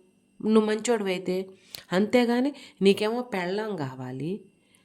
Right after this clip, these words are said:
కానీ బిడ్డను మాత్రం చంపాలి. తప్పు చేసింది నీ భార్య మీద నీకు అనుమానం, అది చేసిందో చేయలేదో తర్వాత సంగతి.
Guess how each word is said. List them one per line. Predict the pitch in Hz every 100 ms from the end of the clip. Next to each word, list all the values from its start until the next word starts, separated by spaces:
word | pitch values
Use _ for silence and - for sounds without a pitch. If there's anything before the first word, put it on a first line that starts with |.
| _ _
కానీ | 247 262 294
బిడ్డను | 214 208 233
మాత్రం | 233 226 220 240 277 302 _ -
చంపాలి. | 180 151 151 147 131 151 226 - _ _ _ _ _ _ -
తప్పు | 196 196 277
చేసింది | 269 262 226 214 226 254 - - _ 185
నీ | 185 202
భార్య | 180 185 214
మీద | 214 190 180
నీకు | 220 185 151
అనుమానం, | 147 160 147 147 -
అది | 160 151 -
చేసిందో | 165 165 175 170 185 185 175 165
చేయలేదో | 156 170 165 185
తర్వాత | 185 160 160 160
సంగతి. | 156 143 139 156